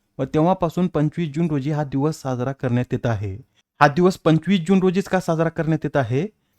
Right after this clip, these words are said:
तर याच दिवशी एकोणीसशे पंच्याहत्तर मध्ये भारतात इंदिरा गांधीद्वारे आणीबाणी लावण्यात आली होती,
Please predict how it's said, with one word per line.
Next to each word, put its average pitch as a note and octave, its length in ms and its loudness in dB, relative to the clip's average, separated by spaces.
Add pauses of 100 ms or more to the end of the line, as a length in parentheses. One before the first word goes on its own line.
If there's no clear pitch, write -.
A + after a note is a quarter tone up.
(180)
तर D3+ 80 2
याच F3 280 4
दिवशी F3+ 320 -2
एकोणीसशे E3+ 340 0
पंच्याहत्तर D#3+ 540 -2
मध्ये D#3 260 -2 (120)
भारतात D3 520 0
इंदिरा D#3 280 0
गांधीद्वारे D#3 580 0 (120)
आणीबाणी D#3 500 0
लावण्यात D#3 300 0
आली C3+ 120 -2
होती, D#3 400 -4